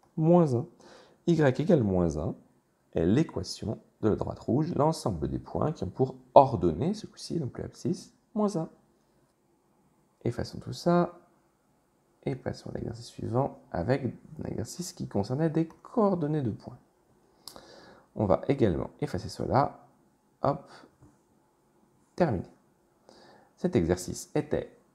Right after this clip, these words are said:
les, le soixante-douze, cent soixante-douze, pardon, exercice cent soixante-douze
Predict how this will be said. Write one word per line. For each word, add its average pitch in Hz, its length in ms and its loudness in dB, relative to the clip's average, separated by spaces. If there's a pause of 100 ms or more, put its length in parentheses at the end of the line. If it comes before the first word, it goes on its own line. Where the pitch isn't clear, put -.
(160)
les, 127 320 2
le 80 840 2
soixante-douze, 180 960 -4
cent 220 140 2
soixante-douze, - 680 -4
pardon, - 280 -6 (640)
exercice 117 760 -6 (540)
cent - 340 -4 (240)
soixante-douze 156 920 0